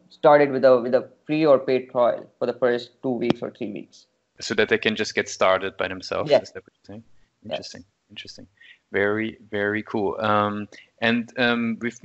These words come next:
Speaker 2: like I had said before, I had some couple of conversations around lead scoring. Some people are using HubSpot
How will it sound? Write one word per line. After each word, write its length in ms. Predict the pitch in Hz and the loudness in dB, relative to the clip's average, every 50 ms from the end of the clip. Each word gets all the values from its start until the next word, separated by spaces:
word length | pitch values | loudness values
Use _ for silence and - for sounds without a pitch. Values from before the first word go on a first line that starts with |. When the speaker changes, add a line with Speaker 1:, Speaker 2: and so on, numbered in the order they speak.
| 107 - | -12 -6
Speaker 2:
like 160 | - 117 113 123 | -4 -2 2 2
I 60 | 123 | 2
had 200 | 135 131 - 110 | 2 2 0 -4
said 120 | - 143 131 | -4 -4 -4
before, 240 | 131 - 135 120 | -2 0 2 2
I 40 | 107 | 2
had 140 | 110 113 - | 2 -2 -6
some 140 | - 135 127 | -8 -8 -6
couple 280 | - 147 135 - 127 | -4 -4 -2 0 2
of 240 | 127 123 120 - - | 2 2 0 -2 -4
conversations 540 | - 131 127 120 113 - 131 127 - 127 110 | -2 -2 -2 0 -2 -2 -2 -2 -2 -2 -2
around 220 | 113 113 113 110 | 0 0 0 0
lead 200 | 107 110 127 135 | -2 -4 -4 -4
scoring. 420 | - - - 127 123 120 120 123 120 | -6 -6 -2 0 0 2 0 0 -4
Some 180 | - - 113 | -4 -6 -6
people 220 | - 123 113 113 113 | -4 -4 -4 -2 -2
are 60 | 107 | -2
using 360 | 104 107 110 104 101 101 98 | -2 -4 -6 -6 -6 -6 -4
HubSpot 520 | 101 131 131 - - - - 131 127 123 | -4 -4 -6 -6 -8 -4 -2 0 0 0